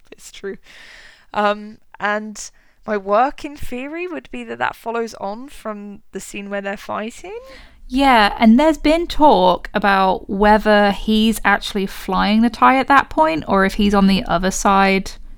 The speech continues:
Speaker 2: 'cause it's a two-seater, right?
Speaker 1: Right.
Speaker 2: Um, some people have noticed things in the background that make them wonder if it's actually not the cockpit. He's not flying. He's,
Speaker 1: Okay.
Speaker 2: like, the, the gunman.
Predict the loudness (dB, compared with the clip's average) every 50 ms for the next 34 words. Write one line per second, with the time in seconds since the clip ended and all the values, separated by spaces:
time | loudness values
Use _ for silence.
0 | -10 2 2 4 4 4 0 0 0 2 0 0 0 0 -2 -2 -4 -6 -6 -4
1 | -4 -2 -4 -4 -6 -10 -16 -20 -20 -20 -20 -18 -14 -6 -2 0 2 2 0 -2
2 | -6 -14 -20 -20 -20 -20 -20 -20 -20 -20 -20 -20 -20 -20 -12 -4 0 2 2 2
3 | 2 2 0 0 -2 -4 -6 -8 -10 -14 -20 _ -20 -20 -20 -20 -20 -20 -20 -20
4 | -20 -20 -20 -20 -20 -20 -20 -20 -18 -14 -2 2 4 4 6 4 4 4 4 2
5 | 4 4 2 0 0 0 -2 -2 -4 -2 0 2 2 2 2 2 2 0 0 0
6 | 0 -2 -2 -2 -2 -2 -2 -4 -4 -4 -4 -2 -2 -2 0 0 0 -2 -2 -2
7 | 0 0 -2 -2 -2 -4 -6 -6 -6 -10 -16 -12 -10 -8 -6 -2 -2 -4 -4 -4
8 | -8 -8 -6 -4 -4 -4 -4 -6 -4 -2 0 2 2 2 0 -4 -8 -4 -4 -4
9 | -4 -4 -6 -6 -2 0 2 2 0 0 -2 -6 -4 -2 0 0 -2 -2 -4 -4
10 | -4 -4 -6 -6 -14 -20 -20 -20 _ -20 -20 -20 -20 -14 -8 -4 -2 -2 -2 -2
11 | -4 -6 -8 -10 -12 -12 -10 -6 -6 -4 -4 -6 -8 -12 -14 -12 -12 -12 -12 -10
12 | -10 -6 -4 -2 0 2 2 2 2 2 0 -4